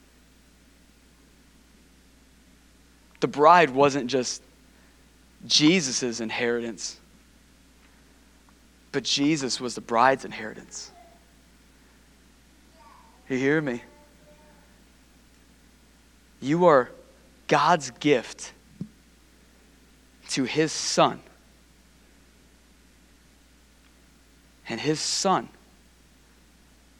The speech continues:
is his gift to you. And it's not just his life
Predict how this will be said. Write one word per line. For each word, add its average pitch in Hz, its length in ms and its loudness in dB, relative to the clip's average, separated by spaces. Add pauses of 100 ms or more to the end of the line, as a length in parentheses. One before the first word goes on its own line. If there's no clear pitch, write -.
(260)
is 120 160 -12
his 160 380 -8
gift 151 380 -2
to - 140 -8
you. 117 460 -4 (3750)
And 131 120 -4
it's 123 140 -4
not 147 240 -2
just 143 300 -4 (920)
his 139 200 -6
life 127 720 0